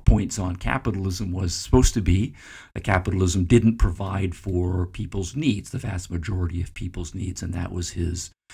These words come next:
major moral indictment of it. All of the postmoderns abandoned the need claim.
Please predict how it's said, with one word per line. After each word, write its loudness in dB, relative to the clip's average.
major -2
moral 0
indictment -4
of -6
it. -8
All 4
of 2
the 0
postmoderns 2
abandoned 6
the 0
need 4
claim. 0